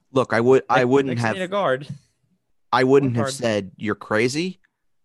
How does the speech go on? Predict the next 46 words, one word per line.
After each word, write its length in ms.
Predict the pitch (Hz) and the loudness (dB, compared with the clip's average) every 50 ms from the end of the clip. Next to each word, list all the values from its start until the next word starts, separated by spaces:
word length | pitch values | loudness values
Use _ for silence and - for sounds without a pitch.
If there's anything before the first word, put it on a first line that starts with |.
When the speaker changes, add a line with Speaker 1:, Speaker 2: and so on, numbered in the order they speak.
| _ _ _ _ _ _ _ _ | _ _ _ _ _ _ _ _
Speaker 1:
but 140 | 120 117 101 | 0 2 2
I 100 | 113 117 | 2 2
don't 120 | 117 117 | 2 2
know 140 | 117 110 110 | 2 0 0
if, 160 | 101 - - _ | -2 -4 -10 _
if 460 | - 110 101 - - 110 104 - - - | -6 -6 -6 -4 -2 -4 -4 -4 -8 -4
I 180 | - 101 104 110 | -2 0 0 0
would 200 | 104 104 104 98 | 0 -2 -2 -4
have 100 | 95 98 | -4 -8
loved 380 | 101 98 98 98 95 - - 80 | -6 -6 -4 -4 -6 -8 -10 -14
it. 120 | 78 - - _ _ _ _ _ _ _ _ _ _ _ _ _ _ _ _ _ _ _ _ _ _ _ _ _ _ _ _ _ - - _ _ _ _ - - - - | -14 -14 -18 _ _ _ _ _ _ _ _ _ _ _ _ _ _ _ _ _ _ _ _ _ _ _ _ _ _ _ _ _ -20 -20 _ _ _ _ -20 -14 -6 -6
Speaker 2:
How 80 | 107 | -2
about 180 | 107 110 98 95 | 0 0 0 0
now? 240 | 110 131 123 98 - _ | 0 0 0 -2 -2 _
Speaker 1:
At 140 | 131 127 - | -2 -2 -2
the 60 | 123 | -6
time. 340 | 107 - 131 98 82 - - _ _ _ _ _ _ _ | -4 -4 -4 -4 -4 -8 -14 _ _ _ _ _ _ _
At 160 | - 107 101 | -8 -8 -6
the 60 | - 98 | -8 -8
time. 280 | - 104 87 90 - - _ _ _ _ _ _ | -6 -6 -6 -6 -12 -16 _ _ _ _ _ _
Now, 640 | - 101 113 131 151 147 120 104 101 104 107 104 | -6 -4 -2 0 0 0 0 0 0 0 -2 -2
uh, 20 | |
you're 380 | 98 98 87 - 95 98 98 101 | -4 -4 -6 -8 -10 -6 -6 -8
talking 500 | 98 - - 104 98 95 - - 98 95 | -8 -6 -4 -2 -2 -2 -4 -6 -6 -6
about 260 | 95 90 98 95 95 | -4 -4 -4 -4 -4
a 40 | 92 | -6
guy 260 | - - 95 95 95 | -8 -8 -6 -6 -6
that 140 | 95 - - | -6 -10 -12
can 100 | - 98 | -14 -16
shoot 240 | 95 - - 98 - | -14 -10 -12 -12 -12
the 80 | - | -10
daylights 420 | 95 - 104 107 107 104 98 - - | -8 -6 -4 -4 -4 -4 -6 -6 -6
out 140 | 95 92 95 | -8 -6 -8
of 60 | 92 | -10
the 80 | 95 | -14
ball 260 | - - 104 98 110 120 | -10 -6 -4 -4 -4 -4
versus 380 | - 104 104 98 - 98 95 | -4 -6 -6 -6 -8 -10 -10
a 60 | 98 95 | -10 -8
guy 240 | 101 98 98 98 101 | -8 -6 -6 -6 -8
that 160 | 98 95 - _ _ | -8 -10 -14 _ _
is 160 | - 95 95 | -16 -16 -16
struggling 480 | - - - 104 101 98 98 98 98 - | -14 -8 -6 -6 -6 -6 -8 -10 -12 -14
to 100 | - - | -18 -16
find 300 | - - 101 95 95 92 | -10 -8 -8 -8 -8 -10
his 120 | 90 95 | -12 -12
shot, 320 | - - 110 95 92 - | -8 -6 -6 -6 -6 -10